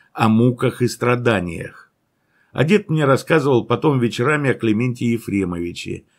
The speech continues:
о его храбрости – как красноармейцы любили своего наркома, как они молодыми хотели быть похожими на него, о подвигах во время гражданской,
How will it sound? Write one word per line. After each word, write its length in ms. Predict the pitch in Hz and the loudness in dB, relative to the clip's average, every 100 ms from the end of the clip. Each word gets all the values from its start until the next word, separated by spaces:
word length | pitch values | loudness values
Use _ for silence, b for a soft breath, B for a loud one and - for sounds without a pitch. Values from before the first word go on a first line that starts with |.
| _ - | _ -2
о 100 | 107 | 0
его 220 | 117 135 | 2 2
храбрости – 960 | - 101 101 92 90 90 - 104 101 _ _ _ | 0 0 2 2 0 -6 -8 -12 -14 _ _ _
как 260 | 139 139 - | -2 -2 0
красноармейцы 840 | 120 - 123 120 139 156 - 113 | -2 -2 0 0 2 0 -2 0
любили 480 | 120 139 127 107 95 | 0 2 2 2 0
своего 420 | - 98 98 95 | -2 -2 0 -2
наркома, 640 | 98 95 160 147 101 b b b - | -4 -2 0 2 0 b b b -4
как 220 | 127 127 | -4 0
они 320 | 117 117 104 b | -2 -2 -6 b
молодыми 680 | - 113 127 117 131 175 117 | -2 2 2 2 0 2 0
хотели 440 | - 104 - 139 135 | -2 -4 -2 0 0
быть 260 | 123 131 | 0 -2
похожими 640 | - 131 - 156 107 104 92 | -2 -2 2 2 2 0 -2
на 100 | 95 | -4
него, 380 | 92 85 85 - b b | -4 -6 -8 -12 b b
о 140 | - 107 | -4 -4
подвигах 720 | - 160 143 117 101 98 - | 0 2 2 2 0 -2 -2
во 120 | 113 | -2
время 280 | 117 131 120 | 2 0 0
гражданской, 840 | 107 123 110 131 117 98 - - | 0 0 0 0 0 -4 -10 -10